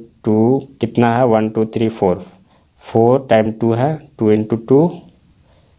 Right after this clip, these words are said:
into टू, ये हो गया। उसके बाद थ्री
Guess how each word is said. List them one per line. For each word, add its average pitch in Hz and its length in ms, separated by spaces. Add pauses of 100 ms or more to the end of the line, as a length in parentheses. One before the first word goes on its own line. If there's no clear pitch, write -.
(160)
into 110 380 (140)
टू, 95 300 (400)
ये 117 140
हो 120 100
गया। 139 220
उसके 117 200
बाद 107 260
थ्री 127 160